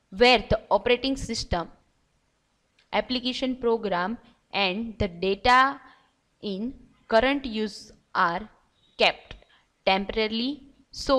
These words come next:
that they can be accessed by the computer processor.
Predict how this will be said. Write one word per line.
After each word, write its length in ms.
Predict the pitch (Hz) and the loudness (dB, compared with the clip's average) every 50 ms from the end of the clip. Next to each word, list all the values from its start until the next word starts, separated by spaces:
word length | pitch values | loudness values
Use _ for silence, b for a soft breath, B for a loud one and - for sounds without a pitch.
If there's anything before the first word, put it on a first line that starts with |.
| 262 262 254 | 2 2 2
that 180 | 208 175 175 - - - - _ _ _ _ _ _ _ _ _ _ _ | 0 0 0 -4 -8 -18 -20 _ _ _ _ _ _ _ _ _ _ _
they 160 | 240 233 254 254 262 | 2 2 2 2 2
can 160 | 262 254 254 254 254 247 | 0 0 0 -2 -4 -4
be 80 | 269 269 - - - | -6 -6 -4 -4 -4
accessed 560 | - - - - - 247 233 247 233 233 - - 190 196 | -4 -6 -10 -8 -2 0 0 0 -2 -4 -8 -6 -2 0
by 120 | 196 185 180 180 - - 190 | 0 0 0 -2 -6 -8 -8
the 140 | 190 190 220 247 - _ _ _ _ _ _ - 208 | -6 -6 -8 -8 -10 _ _ _ _ _ _ -8 -6
computer 500 | 196 196 - 190 185 - 185 185 185 190 208 220 - - _ _ _ _ _ _ _ _ - | -6 -6 -8 -10 -8 -4 -2 0 0 0 -2 -4 -10 -18 _ _ _ _ _ _ _ _ -6
processor. 520 | 196 185 196 - - - - - - | -6 -6 -6 -8 -10 -14 -16 -18 -20